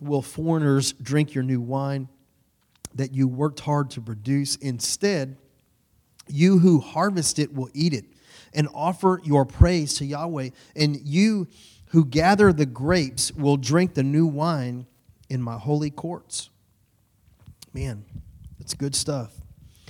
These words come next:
He says, uh, "Pass through, pass through the gates and go from old to new.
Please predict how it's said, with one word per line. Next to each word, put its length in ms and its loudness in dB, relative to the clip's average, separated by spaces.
He 120 2
says, 580 4
uh, 280 0
"Pass 600 -2
through, 540 4
pass 380 -2
through 220 6
the 80 4
gates 640 -2
and 200 -2
go 300 4
from 340 -8
old 680 -6
to 180 -6
new. 460 -4